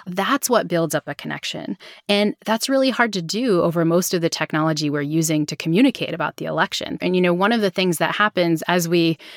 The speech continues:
feel disconnected morally from other people or in terms of our beliefs is we can stop seeing them as real humans. You know, our normal instincts not to harm someone, <laughs> we don't have those anymore. And that's the real danger, is that there's the possibility that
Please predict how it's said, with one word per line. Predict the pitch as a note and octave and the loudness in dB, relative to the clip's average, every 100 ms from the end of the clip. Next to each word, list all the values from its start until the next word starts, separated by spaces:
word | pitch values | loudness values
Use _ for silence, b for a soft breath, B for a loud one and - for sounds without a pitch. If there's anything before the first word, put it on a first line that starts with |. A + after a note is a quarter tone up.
| B | B
feel | - G3+ G3+ F#3 | -4 2 4 4
disconnected | D#3 F#3 - E3+ F3 - F3 E3 E3+ | 2 0 0 0 0 2 2 2 0
morally | F3 E3+ G#3 B3 F#3+ E3 | 0 2 4 4 4 2
from | - D#3 | 2 -2
other | D3 | -2
people | D3+ B3+ B3+ F#3 D#3+ | -4 -4 0 4 4
or | D3+ | 2
in | D#3 | 0
terms | - F#3 F3+ | 0 0 0
of | D#3 | 0
our | C#3+ | -2
beliefs | - A#3+ D4+ F3+ - - B B | -2 0 0 0 -4 -8 B B
is | B G3 | B 0
we | A#3 | 2
can | A#3 | 2
stop | - A3+ B3 | 2 0 0
seeing | - G#3 F#3+ | 0 2 2
them | F3+ | 4
as | D#3+ D3+ | 2 0
real | E3 D#3 | -4 -4
humans. | - D3 - - - - - B B | 0 -2 -2 -4 -4 -6 -20 B B
You | F3+ | 0
know, | F3 | 4
our | E3+ | 6
normal | F#3 G#3 G3 | 6 4 4
instincts | F#3 - F#3 - | 2 0 0 2
not | F#3+ - | 0 0
to | |
harm | D#3 - G#3 | -2 2 4
someone, | A3 F#3 E3 A3 - - | 4 2 2 2 0 -8
<laughs> | - | -4
we | F#3 | 0
don't | F#3+ | 0
have | - F#3 G#3+ | 0 0 0
those | G3 E3 | 2 0
anymore. | D3 - - - C2 | 0 -4 -6 -6 -2
And | G3 | 0
that's | F#3+ F#3+ - | 2 2 2
the | G3 | -2
real | E3+ F3+ F3+ | 2 4 4
danger, | E3 E3+ E3 D#3+ D3+ D#3+ - B B B | 2 2 2 2 0 -2 -8 B B B
is | E3+ | 2
that | F#3+ - | 2 2
there's | G3 F#3+ | 2 2
the | G3+ | 2
possibility | G3+ A3 F#3 G3+ A3+ G#3+ | 2 2 0 0 2 2
that | F3 - | 2 0